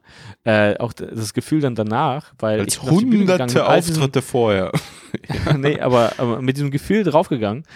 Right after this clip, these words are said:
Speaker 2: Mhm.
Speaker 1: so, „Hey, es, es wird komisch, aber mal schauen, wie das, äh, wird.“ Und dann bin ich mir einfach so selber treu geblieben, hab diese Jokes gemacht und all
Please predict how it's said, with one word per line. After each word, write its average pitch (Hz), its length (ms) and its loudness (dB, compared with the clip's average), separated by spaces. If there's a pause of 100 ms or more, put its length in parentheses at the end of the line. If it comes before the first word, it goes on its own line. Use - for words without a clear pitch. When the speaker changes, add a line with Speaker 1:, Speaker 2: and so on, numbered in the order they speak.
(180)
Speaker 2:
Mhm. 113 120 4
Speaker 1:
so, 113 200 0
„Hey, 131 300 -4
es, 110 120 -12
es 107 280 -10
wird 117 120 -4
komisch, 175 460 2
aber 107 300 0
mal 113 140 -4
schauen, 135 280 -4
wie 120 60 0
das, 113 200 -4
äh, 107 240 -8
wird.“ 147 280 -2
Und 120 160 -8
dann 139 220 -2
bin 151 140 -2
ich 160 140 -4
mir 151 240 2
einfach 127 220 -2
so 117 140 -2
selber 127 280 2
treu 127 200 0
geblieben, 139 300 -4
hab 117 140 -4
diese 113 160 -2
Jokes 117 320 -2
gemacht 143 380 -2
und 123 140 -8
all 127 140 2